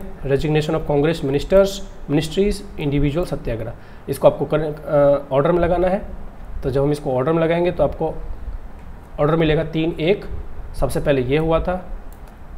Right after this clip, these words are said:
फिर ये हुआ था, फिर fourth number का हुआ था, फिर second number का हुआ था, तो correct order आएगा ए, थ्री वन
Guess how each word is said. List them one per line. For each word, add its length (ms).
फिर 120
ये 220
हुआ 260
था, 260
फिर 300
fourth 320
number 280
का 100
हुआ 180
था, 220
फिर 140
second 360
number 180
का 180
हुआ 100
था, 200
तो 60
correct 300
order 200
आएगा 280
ए, 180
थ्री 200
वन 240